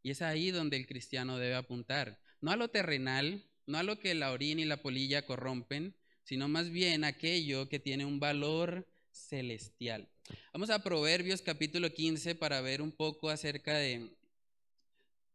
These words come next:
de cómo debe ser nuestra relación respecto a los, a los tesoros materiales. Proverbios capítulo quince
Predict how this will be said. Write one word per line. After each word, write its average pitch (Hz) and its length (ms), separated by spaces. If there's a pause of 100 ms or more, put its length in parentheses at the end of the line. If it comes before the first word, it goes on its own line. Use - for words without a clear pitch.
de 139 140
cómo 175 240
debe 180 180
ser 170 260
nuestra 170 360
relación 139 720
respecto 131 640
a 127 40
los, 120 520 (1700)
a 131 80
los 123 220
tesoros 131 580
materiales. 123 680
Proverbios 135 720
capítulo 139 500
quince 165 500